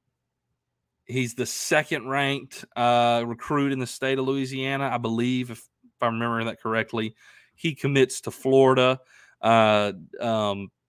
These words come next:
<laughs> Corey Raymond kind of finally got one on you, right? But at the same time, guys, at the same time, we don't need to freak out about that also because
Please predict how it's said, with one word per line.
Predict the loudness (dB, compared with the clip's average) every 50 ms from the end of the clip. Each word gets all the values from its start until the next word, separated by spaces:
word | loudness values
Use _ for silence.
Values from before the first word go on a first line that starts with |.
| _ _ -6
<laughs> | -4 -2 2 4 2 2 2 2 0 -2 -2 -4 -6 _ -20 -20 -20 -20 -20 -20 -20 _ _ _ _ 8
Corey | 10 10 12 12 10
Raymond | 8 6 6 6 4 2 0 0
kind | 2 4 4 4
of | 2 2
finally | 0 0 0 2 0 0 -2 -4
got | -4 0 4 4 6 4 4 0 -4
one | -6 -6 -4
on | -4 -6 -8 -10
you, | -12 -10 -8
right? | -6 -6 -6 -6 -10 -14 -4 _
But | 6 8 8 8 6 4 0 _ _ _ _ _
at | -20 -18
the | -14
same | -8 -4 -2 -2 -2 -2 -6 -8
time, | -6 -4 -2 0 2 2 0 0
guys, | 0 0 2 2 2 0 0 -2 -6 -10
at | _ -20
the | -18
same | -10 -8 -8 -6 -6 -6
time, | -6 -4 -4 -2 -4 -4 -4 -6 -8 -12 _ _ _ _ _ _ _ _ _ _ _ _
we | -4 0
don't | 2 2 2 2 2 0
need | -2 -2 -2 -2
to | -6 -8
freak | -6 -4 -2 -2 -2 0
out | 0 0 2 0 0
about | 2 0 0 0 0
that | -2 -4 -4 -4
also | -4 -2 0 0 0 0 0 -2 -2 -2
because | -2 -4 -4 -4 -4 -6